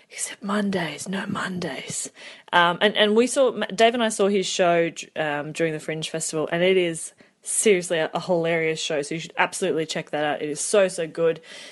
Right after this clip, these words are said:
Dave is doing his blind dating show Spectacular.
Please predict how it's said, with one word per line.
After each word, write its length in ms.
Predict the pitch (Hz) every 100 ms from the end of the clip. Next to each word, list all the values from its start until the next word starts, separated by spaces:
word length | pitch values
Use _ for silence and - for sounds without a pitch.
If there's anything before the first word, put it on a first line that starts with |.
| -
Dave 300 | 240 311 320
is 140 | 269
doing 500 | - 262 247 240 226
his 440 | 208 - 226 208 196
blind 480 | 196 208 214 233 220
dating 420 | 214 214 208 202
show 360 | - 214 190
Spectacular. 960 | 190 - 196 - - 226 226 262 269 370